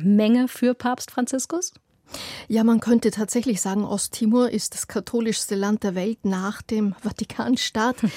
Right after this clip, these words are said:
Speaker 2: der zu hundert Prozent katholisch ist. Aber in Osttimor war das eine Entwicklung mit dem katholischen Glauben.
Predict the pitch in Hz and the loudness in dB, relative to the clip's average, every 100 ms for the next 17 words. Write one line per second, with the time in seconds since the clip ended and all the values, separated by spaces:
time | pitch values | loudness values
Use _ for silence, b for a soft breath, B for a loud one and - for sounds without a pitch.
0 | B B 208 - 240 208 226 233 214 - | B B -2 0 0 2 4 4 2 0
1 | 226 - 220 233 - - - - 247 269 | -2 2 2 2 -2 -6 -8 -4 0 0
2 | 269 - 277 - B B B B 247 240 | 0 -2 -4 -4 B B B B 4 4
3 | - 277 - - - 277 302 302 311 302 | 4 0 0 -4 0 4 4 4 2 0
4 | B B B - 208 208 220 269 269 247 | B B B -6 -2 0 2 0 2 0
5 | - - 226 220 208 - 349 - 247 196 | 0 0 2 2 0 0 -2 2 2 2
6 | 180 190 196 - - - - 208 190 208 | 0 0 -2 -2 -8 -8 -2 -2 0 -4
7 | - 208 202 190 202 - 180 180 190 185 | -4 -2 -2 0 -2 -2 -4 -2 0 -2